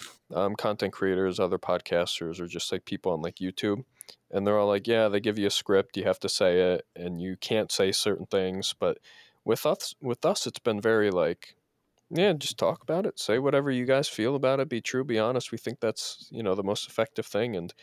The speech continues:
I'm super grateful because it doesn't seem like that's the norm. So shout out to all of our current and past sponsors that have been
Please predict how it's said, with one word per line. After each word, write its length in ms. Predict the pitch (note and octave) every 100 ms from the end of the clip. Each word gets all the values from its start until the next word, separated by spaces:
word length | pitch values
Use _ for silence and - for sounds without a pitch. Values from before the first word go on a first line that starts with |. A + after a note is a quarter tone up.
| - - - -
I'm 160 | G#2+
super 340 | - - G3 C#3
grateful 460 | A2+ C#3 - F2
because 560 | - E2 E2 D#2+ - - _ _ _ _ _ _ _ -
it 180 | F#2+ - _ -
doesn't 320 | B2+ D3+ C#3+
seem 220 | - C#3+ B2+
like 160 | A2+
that's 260 | A#2+ A#2 -
the 60 |
norm. 260 | G2+ B2+ F2
So 280 | - F#2+ F2
shout 280 | - G2 A#2
out 140 | A2+
to 100 | -
all 180 | F#2 G2+
of 100 | G2+
our 260 | F#2+ F#2 _ _ _ _ _ _ -
current 300 | F#2+ G#2 F#2+
and 100 | F2
past 240 | G#2+ G#2+
sponsors 500 | - F#2+ - C#2+ -
that 100 | F2+
have 80 | D#2+
been 240 | - D#2+